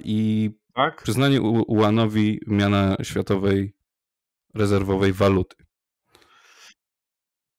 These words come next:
Speaker 2: Ale to chyba jeszcze
Speaker 1: Poczek-,
Speaker 2: na to
Speaker 1: w-,
Speaker 2: trochę
Speaker 1: no to na
Speaker 2: poczekamy,
Speaker 1: pewno
Speaker 2: tak mi się
Speaker 1: poczekamy.
Speaker 2: wydaje. Znaczy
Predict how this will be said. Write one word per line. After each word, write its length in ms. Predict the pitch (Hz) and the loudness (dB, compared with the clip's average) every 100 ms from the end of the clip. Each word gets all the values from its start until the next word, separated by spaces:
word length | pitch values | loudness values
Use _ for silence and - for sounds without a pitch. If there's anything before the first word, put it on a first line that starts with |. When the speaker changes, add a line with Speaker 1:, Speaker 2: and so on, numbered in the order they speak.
| _ _ _ | _ _ _
Speaker 2:
Ale 220 | 175 208 | -2 -2
to 160 | 202 196 | -4 -8
chyba 800 | - - - 180 190 170 151 147 | -8 -14 -6 -2 -2 0 0 2
jeszcze 480 | 135 127 - - 127 | 2 -2 -4 -4 -2
Speaker 1:
Poczek-, 180 | 120 | 0
Speaker 2:
na 60 | - | -2
to 60 | 120 | -2
Speaker 1:
w-, 60 | |
Speaker 2:
trochę 180 | 123 123 | -2 0
Speaker 1:
no 60 | 120 | 0
to 80 | |
na 60 | 110 | 0
Speaker 2:
poczekamy, 220 | 202 190 | 0 2
Speaker 1:
pewno 300 | 202 139 110 | 2 4 2
Speaker 2:
tak 60 | 104 | 0
mi 80 | 110 | -2
się 120 | 110 | 0
Speaker 1:
poczekamy. 360 | 113 123 151 | 2 2 2
Speaker 2:
wydaje. 300 | 170 107 113 | 2 0 0
Znaczy 60 | 107 | 0